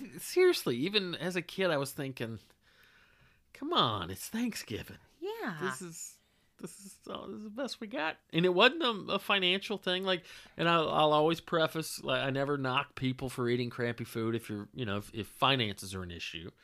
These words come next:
Speaker 1: Hell, I, I used to eat those god-awful Jack in the Box tacos the first three years I moved to L A. Like, I get that, but it wasn't
Speaker 2: Those
Speaker 1: not,
Speaker 2: are god
Speaker 1: not
Speaker 2: awful.
Speaker 1: that it
Speaker 2: Those are
Speaker 1: ugh,
Speaker 2: delicious.
Speaker 1: ugh.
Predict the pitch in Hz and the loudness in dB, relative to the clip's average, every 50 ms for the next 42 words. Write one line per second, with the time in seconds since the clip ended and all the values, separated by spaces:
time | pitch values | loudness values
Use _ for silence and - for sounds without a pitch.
0 | _ - _ _ _ _ - 117 117 107 95 87 87 - - 92 92 95 92 - | _ -20 _ _ _ _ -6 -4 -2 -2 -4 -4 -8 -8 -8 -10 -10 -12 -14 -18
1 | _ _ _ - 90 95 101 - - - 98 98 98 95 92 95 90 - - _ | _ _ _ -14 -12 -12 -12 -12 -10 -8 -8 -8 -8 -8 -10 -10 -12 -12 -10 _
2 | - 98 90 92 92 90 87 92 98 92 - 92 90 90 87 - _ _ _ _ | -6 -6 -4 -6 -6 -8 -8 -8 -8 -10 -10 -10 -10 -10 -10 -12 _ _ _ _
3 | _ _ _ _ _ _ _ 110 110 104 101 98 - 101 92 85 98 95 - - | _ _ _ _ _ _ _ -4 -4 -2 -4 -4 -6 -10 -8 -6 -6 -8 -8 -10
4 | - - 120 113 113 - - 90 80 82 85 - - - - - 90 90 - - | -6 -4 -2 -2 -2 -4 -6 -10 -12 -12 -12 -14 -14 -14 -12 -10 -10 -10 -12 -14
5 | _ _ _ _ _ 110 98 98 104 104 95 90 92 98 87 92 90 90 90 92 | _ _ _ _ _ -6 -6 -4 -4 -4 -4 -4 -6 -6 -6 -8 -10 -8 -8 -8
6 | 90 90 90 87 87 87 92 98 95 90 87 87 - _ - - - - - _ | -8 -8 -8 -10 -10 -8 -8 -8 -8 -8 -10 -12 -14 _ -20 -20 -20 -20 -20 _
7 | _ 131 127 135 147 151 135 143 170 156 - - 185 175 - - - 127 135 131 | _ 0 4 4 4 4 6 6 6 6 6 6 4 4 4 2 0 0 2 2
8 | 135 156 160 151 143 135 127 - - 165 170 190 240 226 175 175 - 160 156 151 | 6 6 6 6 4 -2 -4 -6 -6 -8 2 6 6 6 6 4 0 0 2 2
9 | 147 147 208 214 - - 175 139 147 - - - 175 139 - - 127 104 95 85 | 4 6 6 6 6 4 4 4 4 2 0 -2 -4 -8 -10 -12 -8 -4 -4 -2
10 | 175 214 208 - 120 110 - 110 113 | -2 -2 -2 -4 -6 -8 -10 -8 0